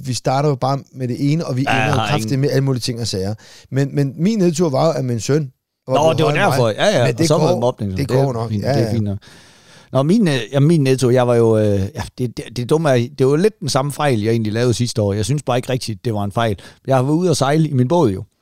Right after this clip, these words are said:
Speaker 1: Ja.
Speaker 2: Og så lægger jeg et billede op på de sociale medier, fordi jeg tænker, "Sådan der, så, øh, så, så skal man sgu også lige blære sig med, at man er ude og hygge sig sammen med Sønneke."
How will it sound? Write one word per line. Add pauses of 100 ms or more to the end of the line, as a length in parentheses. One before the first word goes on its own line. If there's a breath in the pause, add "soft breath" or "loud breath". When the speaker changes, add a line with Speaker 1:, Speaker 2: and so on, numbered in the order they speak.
Speaker 1:
Ja. (560 soft breath)
Speaker 2:
Og
så
lægger
jeg
et
billede
op (280)
på
de
sociale
medier,
fordi
jeg
tænker, (400)
"Sådan
der,
så,
øh,
så,
så
skal
man
sgu
også
lige
blære
sig
med,
at
man
er
ude
og
hygge
sig
sammen
med
Sønneke."